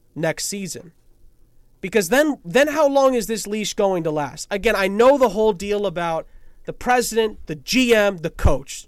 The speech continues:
Together, they're a team thick as thieves. They don't go back, they don't go back on each other ever. They stick to it through the end. If one of us goes, we all go. That's not how it works in the N B A.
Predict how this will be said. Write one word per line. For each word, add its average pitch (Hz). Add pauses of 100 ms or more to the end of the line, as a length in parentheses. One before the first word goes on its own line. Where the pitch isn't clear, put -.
(120)
Together, 226 (480)
they're 214
a 151
team 233 (160)
thick 233
as 240
thieves. 160 (280)
They 247
don't 254
go 233
back, 226 (120)
they 220
don't 254
go 240
back 233
on 233
each -
other 220
ever. 151 (320)
They 196
stick -
to 254
it 233 (200)
through 262
the 233
end. 143
If -
one 247
of 294
us 269
goes, 254 (180)
we 294
all 190
go. 160 (480)
That's 240
not 262
how 220
it 175
works 170
in 156
the 147
N 135
B 123
A. 117